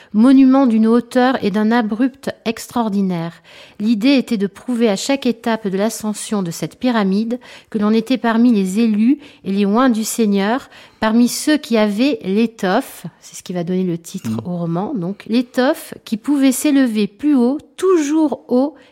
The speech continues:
Speaker 1: et même, Dieu aidant, finir un jour par rejoindre au sommet les quelques privilégiés, l'élite qui seule avait le pouvoir de faire pleurer les hommes,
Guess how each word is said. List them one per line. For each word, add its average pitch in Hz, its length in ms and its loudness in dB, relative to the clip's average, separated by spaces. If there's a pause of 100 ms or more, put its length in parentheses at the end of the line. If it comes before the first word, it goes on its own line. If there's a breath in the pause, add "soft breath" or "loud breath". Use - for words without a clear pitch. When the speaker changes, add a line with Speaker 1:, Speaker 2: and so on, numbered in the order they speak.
(120 loud breath)
Speaker 1:
et 220 100 0
même, 240 400 2
Dieu 196 320 0
aidant, 214 480 -2 (220 soft breath)
finir 262 420 2
un 233 160 2
jour 220 360 -4
par 185 220 -4
rejoindre 196 720 -4
au 185 120 -8
sommet 226 640 -4 (320 loud breath)
les 208 120 -4
quelques 247 460 -4
privilégiés, 247 1000 -2 (360 loud breath)
l'élite 262 580 -2
qui 220 140 -8
seule 269 420 -2
avait 220 160 0
le 208 140 -2
pouvoir 269 580 -2
de 214 140 -4
faire 214 320 -6
pleurer 262 480 0
les 208 300 -2
hommes, 220 340 0